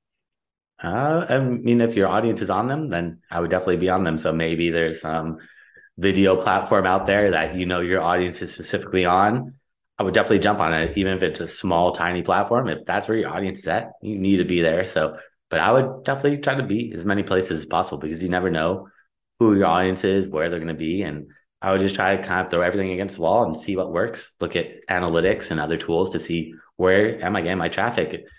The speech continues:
Maybe Vimeo is gonna bring you more traffic than YouTube, which I doubt it, but you never know.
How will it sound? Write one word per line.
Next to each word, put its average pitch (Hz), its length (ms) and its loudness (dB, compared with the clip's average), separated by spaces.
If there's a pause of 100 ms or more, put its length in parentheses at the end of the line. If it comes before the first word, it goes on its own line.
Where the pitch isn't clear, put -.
(220)
Maybe 90 340 0
Vimeo 107 380 2
is 90 80 -2
gonna 85 180 -2
bring 87 200 -4
you 87 60 -6
more 90 180 0
traffic 92 340 0
than 90 120 0
YouTube, 92 360 -2
which 80 280 -6 (200)
I 80 80 -6
doubt 78 320 -2
it, - 200 -6
but - 260 -2
you 104 120 0
never 113 380 2
know. 110 440 4